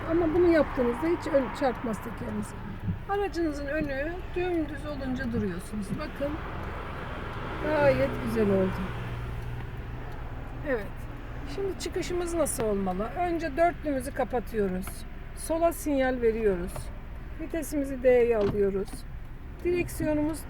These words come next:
tam solda. İki tekerimiz de solumuza bakıyoruz araç var mı diye. İki tekerimiz de asfalta değince duruyoruz. Düşür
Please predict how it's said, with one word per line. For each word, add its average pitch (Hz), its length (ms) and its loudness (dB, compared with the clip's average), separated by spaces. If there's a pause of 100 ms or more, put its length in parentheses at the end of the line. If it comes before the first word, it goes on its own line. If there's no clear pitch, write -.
tam 339 240 2
solda. 220 560 2 (680)
İki 381 220 0
tekerimiz 254 560 2
de 247 80 4
solumuza 277 540 0
bakıyoruz 247 540 0
araç 214 340 -2
var 226 140 0
mı 196 160 -2
diye. 233 100 -4
İki 359 240 -2
tekerimiz 254 640 2
de 226 100 0
asfalta 285 680 2
değince 277 460 0
duruyoruz. 180 560 -2 (3250)
Düşür - 220 -6